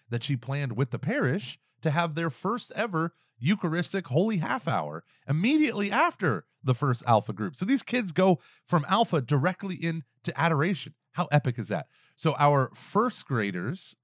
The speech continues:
first introduction to Eucharistic adoration happened, or so, so our eighth graders' first introduction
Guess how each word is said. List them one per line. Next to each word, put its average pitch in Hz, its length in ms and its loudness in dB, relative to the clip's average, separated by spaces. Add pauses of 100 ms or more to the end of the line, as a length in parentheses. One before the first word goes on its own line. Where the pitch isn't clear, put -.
(100)
first - 380 -4
introduction 123 480 -2
to 110 60 -8
Eucharistic 104 400 -6
adoration 95 500 -4 (240)
happened, 131 560 -2
or 98 80 -8
so, - 260 -4 (200)
so 127 140 2
our 110 120 6
eighth 240 220 2
graders' 113 280 0
first 123 240 -6
introduction 95 680 -6